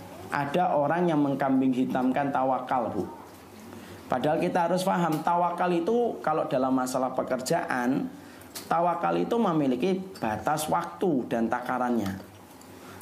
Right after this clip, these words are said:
Takaran kita tawakal itu sebagaimana takaran takal, sebagaimana takaran burung. Sebagaimana Rasulullah shallallahu alaihi wasallam itu mengatakan, "Kalau kalian itu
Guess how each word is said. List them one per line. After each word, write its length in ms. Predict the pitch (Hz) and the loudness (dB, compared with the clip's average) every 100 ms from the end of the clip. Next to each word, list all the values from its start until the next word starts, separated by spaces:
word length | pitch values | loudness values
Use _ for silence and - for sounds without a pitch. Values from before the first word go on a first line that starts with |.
| - | -10
Takaran 480 | - 160 - 185 185 | -2 0 2 2 2
kita 240 | 185 190 180 | 2 0 0
tawakal 560 | 175 175 165 165 165 | 2 2 0 0 0
itu 160 | 170 233 | 0 0
sebagaimana 640 | 180 139 127 123 117 170 | 0 2 2 2 2 0
takaran 480 | 175 135 127 131 151 | 0 -2 -2 0 0
takal, 400 | 135 123 123 - - - | -2 -2 -2 -2 -6 -14
sebagaimana 640 | - 143 135 131 123 123 160 | -8 -2 0 2 2 2 2
takaran 720 | 143 131 127 127 165 214 190 | 0 0 0 2 0 -2 -4
burung. 480 | - 139 185 120 - - - - - - | 0 2 2 0 -4 -12 -18 -20 -20 -10
Sebagaimana 560 | - 120 120 131 131 160 | 0 2 2 2 4 4
Rasulullah 400 | 156 151 143 147 | 2 0 2 0
shallallahu 320 | 147 131 127 | 2 0 2
alaihi 100 | 131 120 | 2 2
wasallam 340 | 117 113 127 123 | 0 2 2 2
itu 160 | 117 | 2
mengatakan, 640 | 147 131 120 113 104 110 107 | 2 2 2 0 0 0 2
"Kalau 240 | 160 196 | 2 2
kalian 400 | 165 165 160 156 | 2 2 2 2
itu 80 | 147 | 0